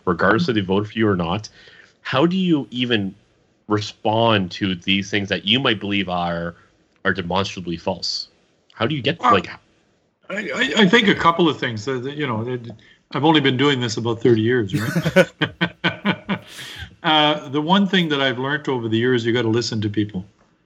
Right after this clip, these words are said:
Speaker 1: Yeah.
Speaker 2: It, it's, it, politics is not complicated. Is that you really have to listen to people. You have to make sure that they know you're listening, but they're okay if you disagree with them.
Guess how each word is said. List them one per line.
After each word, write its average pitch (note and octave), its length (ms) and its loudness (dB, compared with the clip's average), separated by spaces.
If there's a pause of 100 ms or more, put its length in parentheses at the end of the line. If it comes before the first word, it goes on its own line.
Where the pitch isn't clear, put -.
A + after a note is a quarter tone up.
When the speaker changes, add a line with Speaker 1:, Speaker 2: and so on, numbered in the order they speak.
(200)
Speaker 1:
Yeah. F3+ 120 -4
Speaker 2:
It, C#3+ 260 0
it's, C#3 180 -4
it, B2+ 280 -4
politics D#3+ 520 4
is A#2 140 2
not B2+ 240 0
complicated. A2 640 -2
Is A2+ 180 0
that A#2+ 260 0 (460)
you C3+ 180 4
really D#3 500 8
have C3 280 -4
to C3 80 -2
listen D3 300 2
to D#3+ 80 2
people. E3 440 2
You B2 140 4
have B2+ 240 0
to B2 120 4
make A#2+ 420 -2
sure C#3+ 220 0
that A#2+ 200 -2
they A2+ 120 2
know A#2 280 4
you're D3+ 200 4
listening, F3 500 4 (680)
but - 160 2
they're C4 180 4
okay A#3+ 400 4
if - 160 0
you D3+ 80 6
disagree C#3+ 420 0
with C3 160 0
them. F2 180 -10